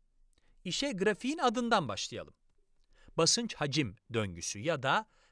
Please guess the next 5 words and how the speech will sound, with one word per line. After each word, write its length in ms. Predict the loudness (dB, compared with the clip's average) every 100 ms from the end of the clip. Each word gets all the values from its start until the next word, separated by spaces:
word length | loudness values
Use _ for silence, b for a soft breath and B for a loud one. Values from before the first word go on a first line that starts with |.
| _
P 400 | -4 0 0 2
V 300 | 2 2 0
döngüsü. 540 | -6 -6 -8 -8 -8 -12 _ _ _ _ _ _ -8
P 80 | -4 -2 -2
V 260 | -2 -2